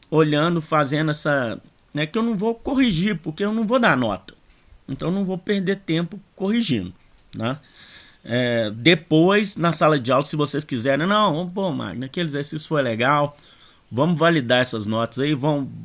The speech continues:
corrige aí e dá a nota pra nós", eu dou a nota pra mim, não faz a mínima diferença. Mas o que era pra vocês ver, por exemplo, lá,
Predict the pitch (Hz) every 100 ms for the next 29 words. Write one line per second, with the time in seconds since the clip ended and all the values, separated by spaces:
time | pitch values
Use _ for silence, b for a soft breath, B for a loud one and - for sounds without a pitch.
0 | - - - 156 143 202 156 151 175 160
1 | 165 151 143 143 151 160 185 185 190 135
2 | 127 117 123 131 113 120 143 104 - 113
3 | 110 127 131 - 90 - - - B B
4 | B B B B B - 139 156 175 214
5 | 214 208 190 - 139 123 151 151 127 104
6 | 107 104 107